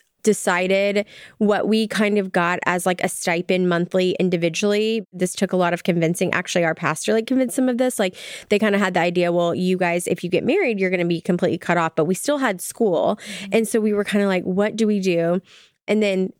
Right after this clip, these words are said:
Speaker 1: thankfully, again, from the wisdom of our pastor, he was like, "Hey, if you're supporting them individually, why not, like, finish supporting them throughout their college experience?" And I mean, it was such a minuscule amount because, like, we were living in our own apartment.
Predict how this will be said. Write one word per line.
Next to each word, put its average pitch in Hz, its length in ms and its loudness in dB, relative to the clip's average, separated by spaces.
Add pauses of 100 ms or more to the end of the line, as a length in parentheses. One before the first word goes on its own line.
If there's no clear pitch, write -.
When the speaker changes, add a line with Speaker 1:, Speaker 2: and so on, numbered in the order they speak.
Speaker 1:
thankfully, 180 460 2
again, 170 280 0
from 175 160 -2
the 175 60 4
wisdom 170 260 0
of 170 120 0
our 170 100 0
pastor, 170 300 -2
he 185 60 2
was 185 100 0
like, 196 140 -2
"Hey, 339 180 2
if 220 100 -2
you're 196 80 0
supporting 302 380 0
them 240 100 2
individually, 180 580 0
why 180 280 0
not, 294 180 0
like, 277 160 -2
finish 196 400 0 (260)
supporting 196 440 0
them 180 180 2
throughout 165 320 0
their 170 140 0
college 294 340 0
experience?" 170 720 -2 (400)
And 254 120 2
I 247 80 2
mean, 247 220 2
it - 60 4
was 254 120 2
such 247 280 -2
a 269 40 4
minuscule 208 540 0
amount 175 300 0
because, 190 200 0
like, 180 140 0
we 185 160 2
were 190 120 2
living 185 260 2
in 175 80 0
our 165 120 -2
own 180 120 0
apartment. 190 480 -2